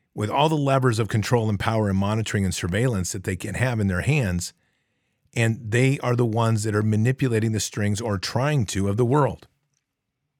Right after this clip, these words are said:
I can't say anything good about 'em. And I know that there's good people up there, but they're not in the forefront of this fight. Communities are where it's gonna make a difference.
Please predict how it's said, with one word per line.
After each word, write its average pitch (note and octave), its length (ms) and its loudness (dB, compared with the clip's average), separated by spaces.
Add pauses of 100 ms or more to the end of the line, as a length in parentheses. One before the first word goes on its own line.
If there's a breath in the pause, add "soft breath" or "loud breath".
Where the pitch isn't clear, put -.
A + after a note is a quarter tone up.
(280)
I G#2+ 120 0
can't D3+ 280 -2
say - 220 -6
anything C#3+ 340 0
good C#3 160 2
about F2 300 -2
'em. - 120 -20
And A#2+ 140 -2
I A#2+ 80 0
know C3+ 160 0
that D#3 140 -2
there's A#2+ 180 0
good C#3 220 -2
people A#2+ 320 -2
up - 140 -4
there, D3+ 140 0
but C3 280 -4 (280 soft breath)
they're B2 140 2
not B2 220 2
in A#2+ 60 0
the A2 80 0
forefront G#2+ 440 0
of F2+ 60 0
this F2+ 160 -4
fight. E2+ 280 -4 (2500 soft breath)
Communities C#3 500 4
are C3+ 60 0
where B2+ 120 4
it's A#2+ 140 -2
gonna A#2+ 160 0
make A2 180 -2
a A2 40 -2
difference. - 580 -6